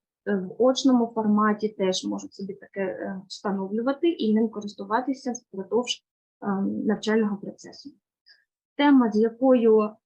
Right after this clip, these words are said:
сьогодні я пропоную вас познайом-, ну, познайомити ближче, показати, як можна викона-, використати ці цифрові інструменти, звучить так:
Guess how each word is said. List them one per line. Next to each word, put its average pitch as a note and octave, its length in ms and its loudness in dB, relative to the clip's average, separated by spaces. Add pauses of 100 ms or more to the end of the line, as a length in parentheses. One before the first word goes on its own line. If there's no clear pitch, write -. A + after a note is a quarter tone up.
(180)
сьогодні G#3+ 800 0
я G3 340 -4 (500)
пропоную G3+ 560 0
вас G#3 260 -4
познайом-, G#3 440 -2
ну, A3 180 -4
познайомити G3 680 -6
ближче, A3+ 340 -2
показати, G#3+ 520 -2
як G3 240 -2
можна G3 260 -8
викона-, G#3 520 -4
використати G#3+ 580 -6
ці G#3 360 -6
цифрові G#3+ 420 -4
інструменти, B3+ 800 -2
звучить A3 420 -6
так: F#3 160 -4